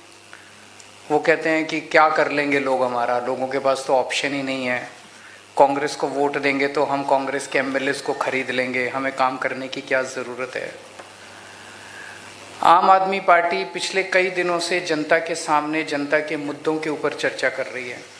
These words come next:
हम एक पॉजिटिव कैंपेन चला रहे हैं। हम ये बता रहे हैं कि अगर हमारी सरकार बनेगी तो हम महंगाई से कैसे आपको छुटकारा दिलाएंगे, बेरोजगारी से कैसे छुटकारा दिलाएंगे, युवाओं के लिए क्या करेंगे, महिलाओं के लिए क्या करेंगे, किसानों के लिए क्या करेंगे।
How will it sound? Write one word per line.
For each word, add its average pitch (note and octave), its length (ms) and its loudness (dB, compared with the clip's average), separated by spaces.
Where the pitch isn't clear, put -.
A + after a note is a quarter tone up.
हम E3+ 180 2
एक F3+ 180 -2
पॉजिटिव D#3+ 540 0
कैंपेन C#3 400 0
चला B2 280 0
रहे B2 160 -4
हैं। A#2+ 180 -10
हम F3 240 0
ये F#3+ 100 6
बता F3+ 300 6
रहे F3 180 6
हैं E3+ 120 -4
कि F3+ 120 -2
अगर E3 200 2
हमारी E3 340 0
सरकार D#3 460 2
बनेगी D3+ 380 -4
तो D3+ 140 0
हम D3 160 -2
महंगाई C#3+ 440 0
से D3+ 140 -6
कैसे C#3 360 -2
आपको D3 240 -2
छुटकारा C#3 480 2
दिलाएंगे, C3 600 -4
बेरोजगारी C#3 640 0
से C#3 140 -6
कैसे C#3 300 -4
छुटकारा B2+ 500 -2
दिलाएंगे, B2+ 540 -4
युवाओं C3+ 440 2
के D3+ 120 -6
लिए C#3 180 -2
क्या C3 220 0
करेंगे, B2+ 480 -6
महिलाओं C3+ 420 -2
के C#3+ 140 -6
लिए C3+ 160 -4
क्या C3 200 0
करेंगे, B2+ 440 -8
किसानों C#3+ 460 -2
के C#3+ 140 -12
लिए C#3 140 -8
क्या C3 200 -6
करेंगे। C#3 460 -12